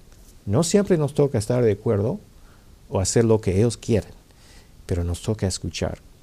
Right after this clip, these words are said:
Y escuchar a veces, ah, es lo mismo en una familia, un grupo de amigos, en una, en una ciudad. Am, escuchar, y hemos perdido, yo creo que hasta cierto punto, el, el,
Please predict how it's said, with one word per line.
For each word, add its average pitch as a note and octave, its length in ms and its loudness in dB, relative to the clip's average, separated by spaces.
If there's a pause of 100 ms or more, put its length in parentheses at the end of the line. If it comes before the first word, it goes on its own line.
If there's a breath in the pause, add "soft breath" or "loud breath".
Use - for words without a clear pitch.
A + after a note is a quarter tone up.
(240)
Y F2 60 -8
escuchar A2 500 -2
a A#2 60 2
veces, A2+ 580 -2
ah, F2 320 -6 (320 loud breath)
es F#2+ 80 -6
lo F2+ 80 -4
mismo A#2 300 0
en A2+ 80 0
una A#2 140 0
familia, B2 520 -2 (100)
un G2 80 -6
grupo G#2+ 220 -2
de A#2 120 2
amigos, A#2+ 560 -2
en F#2 60 -6
una, G#2+ 280 -4 (260)
en A#2+ 120 -4
una G2+ 100 -4
ciudad. A2 500 -4 (720 loud breath)
Am, F2+ 500 -8
escuchar, A#2 560 -2
y G2+ 120 0
hemos G#2+ 200 -2
perdido, G#2+ 400 2
yo G2+ 100 0
creo G#2 160 -2
que G#2+ 120 -4
hasta F#2+ 160 -4
cierto G2 260 -6
punto, G#2 380 -4
el, F2 220 -2 (540 loud breath)
el, E2+ 320 -6